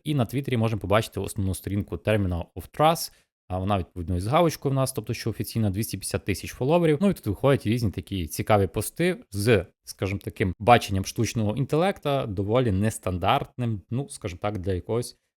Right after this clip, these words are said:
людського мислення та розуму. Знову ж таки, якщо ми відкриваємо Wintermute, на Wintermute ми можемо побачити, що, до прикладу, в них є свій портфель.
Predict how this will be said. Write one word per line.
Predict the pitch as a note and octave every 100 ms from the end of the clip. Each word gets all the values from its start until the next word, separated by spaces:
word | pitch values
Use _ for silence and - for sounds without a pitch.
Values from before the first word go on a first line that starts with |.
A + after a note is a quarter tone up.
| _
людського | A#2 C3 - A#2+ G2+
мислення | A#2 D#3+ D#3 C#3+ A#2+
та | - G#2 A2 -
розуму. | A#2 G#2 D#2+ D#2 G#2+ -
Знову | C3 G#2+
ж |
таки, | - F#2
якщо | - A#2+
ми | A2
відкриваємо | F#2+ G2+ G#2 F#2+ E2+
Wintermute, | G2+ G2+ B2 D3 F#3 F#3+ -
на | G2+ G2+
Wintermute | A2 - A2+ E3 E3
ми | A2+
можемо | B2+ B2 A2+
побачити, | A2 G2+ F2 - -
що, | - G2+
до | G#2
прикладу, | G#2 - F2+
в | F2+
них | A2 -
є | F#2 F#2
свій | - - G2+
портфель. | E2+ - D3 - G2+ G#2